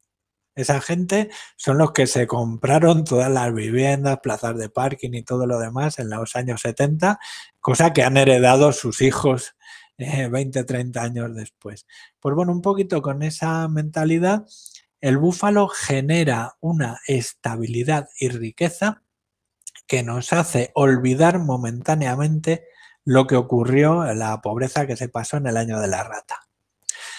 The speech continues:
Esta, esta felicidad durará exactamente hasta el año del tigre,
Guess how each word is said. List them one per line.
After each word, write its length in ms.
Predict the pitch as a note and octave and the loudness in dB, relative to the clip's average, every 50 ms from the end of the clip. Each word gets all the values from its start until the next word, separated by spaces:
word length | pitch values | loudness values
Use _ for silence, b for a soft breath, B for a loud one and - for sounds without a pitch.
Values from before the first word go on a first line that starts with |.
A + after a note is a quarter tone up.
| B B B B _ | B B B B _
Esta, 1080 | - B2 A#2+ - - - - C3 B2 B2 B2 B2 B2 A#2+ A#2+ A#2 A#2 A#2 A#2 A#2+ B2+ - | -4 -2 -2 -2 -2 2 4 4 6 6 6 6 6 4 4 4 4 2 2 0 0 0
esta 240 | B2+ - - A#3+ - | 0 2 4 2 4
felicidad 680 | - D3+ C3 C3 C3 C3 - C#3+ C#3 D3 E3+ G3 G3 - | 6 6 8 8 8 6 6 6 8 8 8 6 4 2
durará 600 | E3+ D3 B2+ B2+ A#2+ A#2+ A2+ A#2 C3 C#3 C3 - - - | 0 4 4 6 6 6 4 4 2 2 0 0 -4 -6
exactamente 1300 | A2+ A2 - - - - - D#3 D3 - - - D#3+ D#3 E3 F3+ F3+ F3+ F3+ F3+ - - G#3+ G#3+ - B B B B B B B | -6 -6 -6 -6 -6 -2 -2 -2 -2 -2 -2 0 2 2 4 4 2 2 0 -2 -2 -2 -2 -2 -4 B B B B B B B
hasta 720 | A#2+ A#2+ A#2+ A#2 - - - B2 G#2+ G#2 A2 A2+ C3 - | -2 0 0 -2 -2 -2 -2 -2 0 0 -2 -2 -4 -4
el 200 | - A2 A2+ A2+ | -4 -2 -2 0
año 260 | A#2 A#2+ B2 B2+ B2+ | 0 0 2 4 6
del 220 | C3 C3 C#3 D3 - | 6 6 6 6 8
tigre, 480 | F3 F3 E3+ E3+ E3+ F#3+ G#3+ - b | 8 8 8 8 8 4 2 0 b